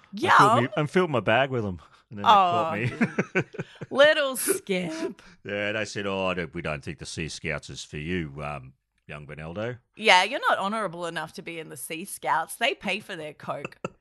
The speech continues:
Speaker 2: <laughs> That's right.
Speaker 1: That's actually the first rule of Sea Scouts.
Speaker 2: Yeah, buy your own Coke.
Speaker 1: Buy your own Coke, you shifty-fingered little fuck nugget.
Speaker 2: That's exactly what they said to me.
Speaker 1: Yeah?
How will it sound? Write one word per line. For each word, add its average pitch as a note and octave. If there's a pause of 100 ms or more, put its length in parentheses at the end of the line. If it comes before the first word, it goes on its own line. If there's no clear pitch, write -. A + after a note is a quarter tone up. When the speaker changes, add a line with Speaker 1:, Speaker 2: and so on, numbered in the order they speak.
(120)
Speaker 2:
<laughs> -
That's -
right. G2+ (140)
Speaker 1:
That's C4
actually B3
the G3+
first G3+
rule F#3
of D#3+
Sea G#3
Scouts. - (320)
Speaker 2:
Yeah, G2 (580)
buy A#2
your G2
own G2
Coke. D#2 (160)
Speaker 1:
Buy B3
your B3
own B3+
Coke, F#3
you F#3
shifty-fingered F3+
little D#3+
fuck -
nugget. F#3+ (1400)
Speaker 2:
That's F3+
exactly C3+
what C#3+
they C#3+
said D3+
to -
me. D#3
Speaker 1:
Yeah? A#3+